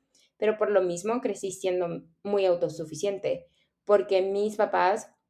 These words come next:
hicieron sus vidas sin ayuda directa de sus papás, sus hermanos, primos,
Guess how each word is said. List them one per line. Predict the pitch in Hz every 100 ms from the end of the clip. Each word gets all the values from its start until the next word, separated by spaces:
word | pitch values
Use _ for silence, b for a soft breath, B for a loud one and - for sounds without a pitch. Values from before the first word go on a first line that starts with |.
| -
hicieron | 202 196 190 190
sus | 180 208 208 208
vidas | 180 175 165 165
sin | 170 175
ayuda | 170 165 165 156
directa | 156 156 156 160
de | 151
sus | 147 254 262
papás, | 180 - - -
sus | 220 220
hermanos, | 180 170 - 143
primos, | - 208 208 151 156